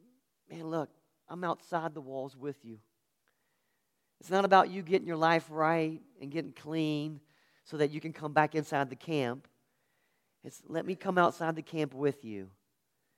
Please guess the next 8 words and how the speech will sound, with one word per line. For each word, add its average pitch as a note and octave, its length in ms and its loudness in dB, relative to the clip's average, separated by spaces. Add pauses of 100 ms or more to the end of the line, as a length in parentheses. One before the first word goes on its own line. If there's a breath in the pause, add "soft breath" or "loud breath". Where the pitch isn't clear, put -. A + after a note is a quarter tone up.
(1160)
Let E3+ 100 -6
me G3+ 60 -2
come G#3 220 0
out F#3+ 160 8
there F#3 140 2
where E3 140 4
it's D#3 140 0
messy." D3 680 0